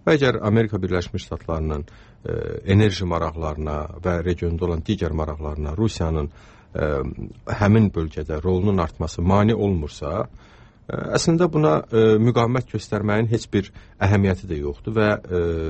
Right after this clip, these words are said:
orada bir rasional, e, deyək ki, bir, bir məqam da yoxdur. Nəyə görə?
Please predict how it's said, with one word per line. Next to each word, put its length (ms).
orada 340
bir 220
rasional, 560
e, 40
deyək 240
ki, 180
bir, 200
bir 160
məqam 320
da 80
yoxdur. 400
Nəyə 240
görə? 280